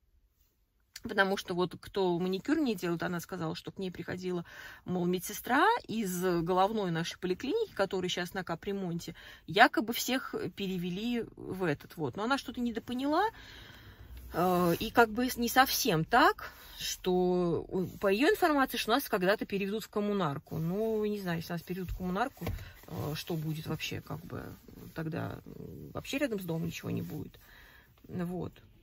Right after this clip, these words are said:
Ну, то есть вот всех оповестили по госуслугам, по смскам, что теперь поликлиника как бы, ну,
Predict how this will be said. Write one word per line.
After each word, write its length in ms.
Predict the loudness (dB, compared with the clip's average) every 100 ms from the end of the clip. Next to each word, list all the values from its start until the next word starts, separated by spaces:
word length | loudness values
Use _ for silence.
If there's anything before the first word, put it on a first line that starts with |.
| -6
Ну, 100 | -6
то 120 | 2
есть 160 | 2 2
вот 100 | -4
всех 240 | 0 2
оповестили 640 | 2 0 -4 -8 -6 -2 -2
по 160 | -2
госуслугам, 760 | -4 -6 -8 -10 -8 -6 -4 -4
по 840 | -2 -4 -4 -4 -6 -8 -8 -8 -8
смскам, 640 | -8 -6 -4 -4 -8 -12 -12 -16 -20 -20 _
что 240 | -20 -16 -14
теперь 320 | -6 -6 -6
поликлиника 640 | -8 -8 -6 -6 -8 -12 -12
как 220 | -10 -10
бы, 320 | -10 -10 -10 -16 -20 _ _ _ _ _ _ _ _
ну, 220 | -10 -10